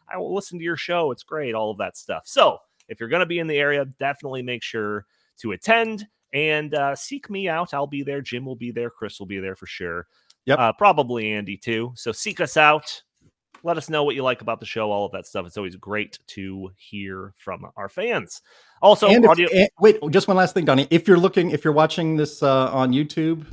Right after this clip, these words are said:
Speaker 2: that wonderful graphic that's up on the screen showing, uh, promoting the, the dinner,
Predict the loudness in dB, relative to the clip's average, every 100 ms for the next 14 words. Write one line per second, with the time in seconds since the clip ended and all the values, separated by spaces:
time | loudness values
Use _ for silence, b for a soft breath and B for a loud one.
0 | -18 -2 0 0 _ -10 6 6 6 0
1 | 0 -2 4 2 2 -4 -8 _ -6 -4
2 | 0 2 2 0 -2 0 -2 -6 _ -2
3 | 0 2 2 2 0 0 2 4 4 2
4 | 2 0 0 2 2 2